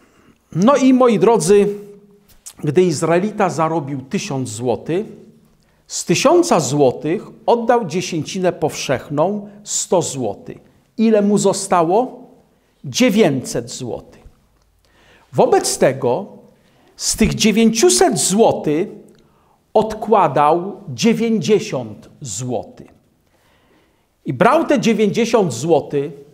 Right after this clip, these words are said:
oczywiście wtedy to też wszystko było w naturze. I z tymi dobrami, z-, zwanymi dziesięciną wdzięczności,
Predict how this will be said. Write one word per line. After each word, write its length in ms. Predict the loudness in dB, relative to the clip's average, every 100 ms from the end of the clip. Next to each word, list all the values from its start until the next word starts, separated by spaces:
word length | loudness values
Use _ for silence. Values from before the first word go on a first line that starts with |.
| _ -8
oczywiście 440 | -6 -4 0 0
wtedy 300 | 2 2 2
to 160 | 2 0
też 260 | 0 -2
wszystko 380 | -6 -8 -2 -4
było 240 | 0 0
w 80 | 0
naturze. 640 | -2 -2 0 0 0 -4 -10 -14 -20 _ _ _ _ _ _ _ _ _ _ _ _ _ _ _ _ _ _ _ -6
I 60 | -4
z 120 | 0
tymi 240 | 2 2
dobrami, 800 | 2 2 4 4 4 2 2 -2 -6 -16 -20 -20 _ _ _ _ _
z-, 220 | -18 -18 _ _ _ _ _ _ _ _ _
zwanymi 600 | -4 0 4 6 6 4
dziesięciną 640 | 2 2 2 0 0 0 0
wdzięczności, 1040 | 0 -2 -2 -2 -2 -2 -10 -12 -10 -12